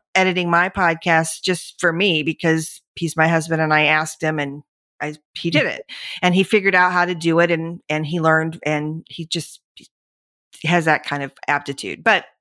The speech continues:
which is really lucky for me. But once we started doing that for other people, he was working full time. You know, I had to find other people who could do editing. And because I knew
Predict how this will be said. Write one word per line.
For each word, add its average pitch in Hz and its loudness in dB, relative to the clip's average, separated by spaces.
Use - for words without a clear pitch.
which 202 -6
is 202 -2
really 190 0
lucky 160 -2
for 151 -4
me. 90 -10
But 214 2
once 269 2
we 285 -6
started 233 2
doing 208 4
that 175 2
for 190 4
other 170 2
people, 269 4
he 226 -2
was 202 0
working 185 2
full 175 2
time. 175 2
You 202 4
know, 175 -8
I 190 4
had 220 0
to 214 -2
find 185 2
other 190 2
people 180 2
who 180 2
could 170 -2
do 170 4
editing. 165 2
And 175 2
because 233 0
I 233 4
knew 208 2